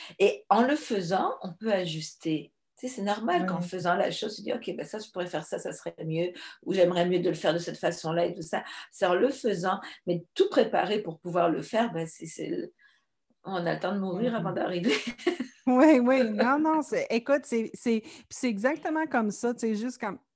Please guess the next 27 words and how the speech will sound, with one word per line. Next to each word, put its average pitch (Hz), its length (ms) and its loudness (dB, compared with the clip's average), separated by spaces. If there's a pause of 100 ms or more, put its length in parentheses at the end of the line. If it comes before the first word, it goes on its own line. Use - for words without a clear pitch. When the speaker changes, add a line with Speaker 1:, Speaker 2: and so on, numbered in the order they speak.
Speaker 2:
je, 196 340 -8
je 190 100 2
regarde 190 360 0
le 202 120 0
podcast, 180 680 -8
là, 254 120 -8
tu 247 60 -16
sais, 254 120 -6
le, 208 160 -4 (400)
le 214 80 4
podcast, 208 680 -2
c'est - 320 -6
comme, 180 340 -4 (520)
hmm, 208 560 -2
euh, - 1000 -14 (260)
OK, 240 320 -8
c'est 247 200 -4
de 240 60 0
même 233 220 -2
que 240 140 -2
je 220 100 -2
le 196 80 0
fais. - 240 -14 (160)
Tu 240 100 -4
sais, 240 60 0
puis 233 300 0
je, 214 120 0